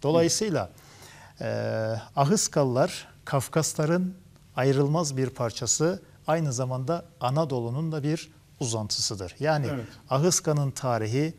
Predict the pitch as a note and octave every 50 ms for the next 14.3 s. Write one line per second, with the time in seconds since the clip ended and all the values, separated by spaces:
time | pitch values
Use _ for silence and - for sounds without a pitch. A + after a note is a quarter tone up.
0 | - - - - E3+ E3 - C#3+ B2 - C#3 B2+ A2+ - - A#2+ A#2 A2+ A2+ A2
1 | B2 A#2+ C3 A#2+ B2 D#3 D#3 C#3 B2 A#2 A2 A2+ A#2 A#2+ A2 - A#2 G#2+ G2+ G#2
2 | G2+ F#2+ F#2+ E2+ - - - - - - - - B2+ A#2+ A2 G#2 F#2+ F#2 G#2 G2+
3 | G2+ G2+ G2+ G2+ G#2 B2 D3+ D#3+ D3+ D#3 D3 C#3 C3 C#3 C#3 C#3 C3 - C3 B2
4 | A#2+ A#2 A#2+ A#2 B2 B2 A#2 A2 G2 F2 - - - - - C#3+ D#3+ D3+ C#3+ -
5 | D#3 C#3 C3+ C3 C3 - - B2+ A#2+ A#2+ A2+ A#2 A2 B2 A#2+ A2+ G#2 F2+ E2+ -
6 | - - - - - - A#2+ A2+ C#3 C3+ C#3 D3 E3 - - D#3+ C#3 C3 D#3 D3+
7 | D#3 - - - - - - - D3 E3+ F#3 F3 E3 C#3 D3 C#3+ C#3 C#3 C#3+ C#3
8 | C3 - C#3+ B2 C3+ C3 A#2 - F3+ B2+ A2+ B2 B2 B2+ C#3+ D#3 E3 D#3 - -
9 | B2 A2+ C#3 D#3+ E3+ D#3 D#3 D3+ D3 C#3 C#3 C#3 C#3+ C#3 C#3+ C#3 C3 C#3 C3 A2+
10 | A#2+ B2 A#2+ C3+ D#3 E3+ - - D3+ C#3 C3 C3+ A2 A#2 B2 A2+ - - - C3
11 | C3 A#2+ A#2 B2 D#3+ E3 D#3+ D3 D3+ E3+ - - - - - - - - D3+ E3+
12 | F#3+ F#3 F3+ D3+ C#3+ D3 D3+ D#3 E3+ F3+ E3+ - - - - C#3+ C#3 C3+ B2+ A#2
13 | G2+ G2 F#2 - - D#3+ F3 F#3 F3 E3+ F#3 F3 F3 D#3 C3 C3 C#3 D#3+ D3+ D3+
14 | D3 A#2+ B2 A#2 A2+